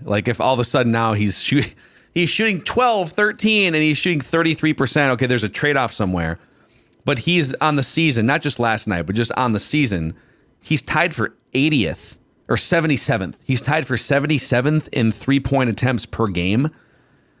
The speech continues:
I'm not saying you gotta be Steph Curry, you know, as a guard, handling the ball, weaving in and out, shooting twelve a game, but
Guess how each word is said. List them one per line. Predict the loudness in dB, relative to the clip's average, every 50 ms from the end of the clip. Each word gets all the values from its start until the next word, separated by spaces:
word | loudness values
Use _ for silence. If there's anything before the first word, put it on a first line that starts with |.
| _ _ _ -2
I'm | 0 0
not | 0 0 0
saying | 0 2 2 4 4
you | 4 2
gotta | 2 2
be | 0 0
Steph | -2 0 0 0 0 0 -2
Curry, | -2 2 2 2 4 2 2
you | 2 2 2 2 2
know, | 2 2 0 0
as | 0 0 0
a | 0 -2
guard, | 0 0 2 2 2 0 0 -4 -4
handling | -2 0 2 2 2 2 2 2 2
the | 2
ball, | 2 2 2 2 2
weaving | 2 2 2 2 2 2
in | 2
and | 2 2 0
out, | 0 0 -2
shooting | -2 -2 0 0 0 0
twelve | 0 0 0 0 -2
a |
game, | -2 -2 0 0 0 0
but | 0 -2 -2 -2 -6